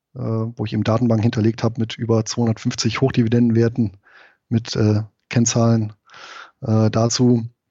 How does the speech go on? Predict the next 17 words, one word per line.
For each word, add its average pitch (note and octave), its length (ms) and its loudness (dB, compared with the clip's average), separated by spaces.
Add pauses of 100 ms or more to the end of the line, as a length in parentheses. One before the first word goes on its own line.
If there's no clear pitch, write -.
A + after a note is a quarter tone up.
(180)
dass A2 120 -8
man A2+ 100 2
sich G#2 100 -2
da B2 80 -4
eben G#2+ 320 -2
möglichst A2+ 300 -2
leicht A#2 220 2
sein A2+ 160 0
Portfolio C3 580 0 (840)
zusammenstricken F3 800 2 (400)
kann F#3 340 0
und D3+ 440 -4
nicht, - 440 -14
äh, C3 420 -4 (160)
ja, C3 340 0
den C3+ 400 0
sehr, C3+ 360 2